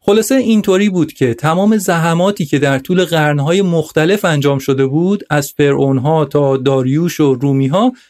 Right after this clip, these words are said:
همه اون زحمت‌ها رفت زیر خاک.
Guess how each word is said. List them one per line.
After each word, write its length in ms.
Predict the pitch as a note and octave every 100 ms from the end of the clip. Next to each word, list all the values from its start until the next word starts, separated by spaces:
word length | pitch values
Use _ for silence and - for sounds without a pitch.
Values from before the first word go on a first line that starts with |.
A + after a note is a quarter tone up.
| _
همه 380 | F3+ G3+ A3 C4+
اون 180 | A#3 F#3+
زحمت‌ها 760 | F3+ E3 D#3+ D#3 E3+ F3+ G3+ F3
رفت 280 | G3+ A3+ -
زیر 200 | C#3+ C3
خاک. 500 | - A2+ G2+ -